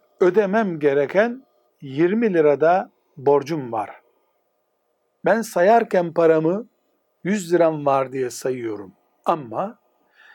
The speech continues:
yirmi lira birisine borçlu isem ben aslında seksen liram vardır. Çünkü Müslüman birisine borcu varken o borca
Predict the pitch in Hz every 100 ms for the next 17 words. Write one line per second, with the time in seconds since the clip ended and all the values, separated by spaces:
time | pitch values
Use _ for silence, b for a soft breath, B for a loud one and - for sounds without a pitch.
0 | b b b _ 143 147 196 214 208 196
1 | 226 220 202 190 185 190 139 147 185 185
2 | 160 175 170 202 139 - 143 160 - 185
3 | 233 277 180 - 165 151 143 151 214 208
4 | _ _ _ _ _ - 147 - 151 143
5 | 180 175 - 127 - - 147 147 120 113
6 | 104 92 85 - - - - - _ _
7 | _ _ _ _ _ _ _ _ - 139
8 | 143 151 147 175 175 220 208 _ _ _
9 | _ _ _ _ _ _ 147 196 226 -
10 | 208 180 135 156 170 156 165 175 143 147
11 | 190 185 - 156 139 123 107 _ _ _
12 | _ _ _ _ _ - 180 151 165 190
13 | 196 175 156 226 214